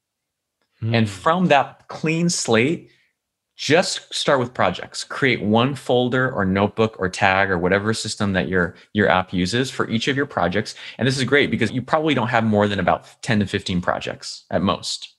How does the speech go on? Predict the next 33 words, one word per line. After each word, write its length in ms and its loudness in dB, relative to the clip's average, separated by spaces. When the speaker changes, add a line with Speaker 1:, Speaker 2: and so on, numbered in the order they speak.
Speaker 1:
right? 300 -4
It's 140 -8
not 120 2
an 140 0
infinite 500 -2
list, 520 -4
ten 120 2
or 60 2
fifteen 460 -2
max. 460 -4
And 200 0
just 400 0
start 560 0
with 180 0
what 400 0
is 280 -4
actionable 560 -2
in 280 0
this 380 0
moment, 480 -2
at 260 -4
this 240 0
time, 460 -2
which 180 -4
is 60 -14
gonna 160 0
be 80 0
your 140 2
projects. 760 -4
And 120 -2
that's 280 0
how 80 2
you, 280 -2